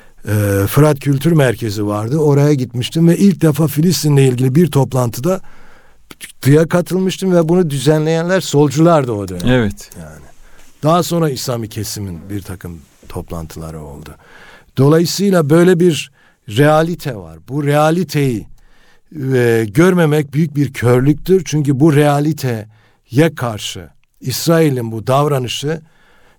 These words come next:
Speaker 1: ciddi bir savaşma çağrısı demektir. Ciddi bir çatışma çağrısı demektir. Bu da yeniden bize şunu hatırlatıyor. İsrail kesinlikle bu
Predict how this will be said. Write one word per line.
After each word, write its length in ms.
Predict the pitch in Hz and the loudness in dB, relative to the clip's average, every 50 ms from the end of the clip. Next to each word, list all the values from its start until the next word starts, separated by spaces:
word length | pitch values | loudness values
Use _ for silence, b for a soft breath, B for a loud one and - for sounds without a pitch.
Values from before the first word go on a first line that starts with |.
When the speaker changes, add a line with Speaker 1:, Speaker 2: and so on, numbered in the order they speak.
| b - | b -6
Speaker 1:
ciddi 360 | 113 120 135 131 180 190 165 | -2 0 2 4 4 4 4
bir 140 | 156 135 110 | 4 2 0
savaşma 640 | - - - 113 123 135 139 135 - 143 156 160 156 | -2 -2 -2 0 2 2 0 0 -2 -2 -2 -4 -4
çağrısı 480 | - 131 120 117 113 110 - - 143 | -4 -4 -4 -4 -4 -6 -6 -4 -2
demektir. 580 | 135 143 139 147 143 139 - - 156 147 139 - b b b b b b b - | 0 2 2 2 0 -2 -6 -8 -10 -10 -10 -14 b b b b b b b -4
Ciddi 320 | 117 131 131 123 160 151 | -2 0 2 4 4 4
bir 100 | 143 131 | 4 2
çatışma 540 | 135 - - 117 113 110 - - 131 139 139 | 0 -2 -4 -4 -4 -4 -4 -2 0 0 0
çağrısı 500 | 139 - 113 107 104 104 101 - - 123 | 0 0 -2 -2 -2 -4 -6 -8 -4 -2
demektir. 540 | 127 131 135 139 135 139 - 151 156 147 b b b b b b b b b - | 0 2 2 2 2 0 0 -2 -2 -2 b b b b b b b b b 2
Bu 100 | 165 175 | 4 4
da 100 | 185 175 | 6 6
yeniden 460 | 165 165 170 165 160 147 156 147 143 | 6 6 6 6 4 4 4 2 0
bize 220 | 135 123 139 135 | 0 -2 -2 -2
şunu 240 | 127 - 123 127 139 | -2 -4 -4 -2 -2
hatırlatıyor. 720 | 127 120 110 110 110 101 98 98 90 - - 90 92 98 131 b b b b b b b b b b _ _ | -2 -2 -2 -4 -6 -6 -6 -8 -8 -10 -12 -12 -12 -12 -14 b b b b b b b b b b _ _
İsrail 580 | - 151 143 - - 156 170 165 156 156 156 143 | 0 0 0 0 0 0 2 2 2 2 0 -2
kesinlikle 920 | 143 - - 127 120 - - 147 143 143 143 151 151 - 117 110 107 104 110 - - b b b b b b b b b b b b b - | -6 -8 -8 -6 -6 -4 -2 -2 0 0 -2 -4 -4 -6 -6 -4 -4 -6 -6 -10 -18 b b b b b b b b b b b b b -8
bu 460 | 123 120 139 170 175 165 156 - - | -2 2 4 4 6 4 2 0 -4